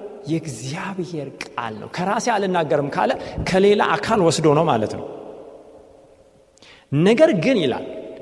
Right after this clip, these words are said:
ያንን ቃል ስለሚናገረው ማንነት ሲናገር፣ «ነገር ግን በእኔ የሚኖረው አብ ስራውን ይሰራል።» ይኸውላችሁ ቃል ብቻ መናገር ሳይሆን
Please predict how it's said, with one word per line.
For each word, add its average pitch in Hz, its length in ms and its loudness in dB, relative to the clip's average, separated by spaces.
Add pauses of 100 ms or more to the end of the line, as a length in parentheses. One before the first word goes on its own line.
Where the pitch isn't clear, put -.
(1040)
ያንን 135 280 -2
ቃል 135 200 -2
ስለሚናገረው 120 720 -2 (120)
ማንነት 113 460 -6 (580)
ሲናገር፣ 139 500 -6 (560)
«ነገር 226 360 2
ግን 277 180 -4 (200)
በእኔ 311 460 0 (200)
የሚኖረው 240 680 0 (380)
አብ 311 260 -2 (640)
ስራውን 214 560 0
ይሰራል።» 139 520 2
ይኸውላችሁ 139 520 2 (360)
ቃል 196 300 -2
ብቻ 185 180 -2 (100)
መናገር 131 400 0
ሳይሆን 170 340 -4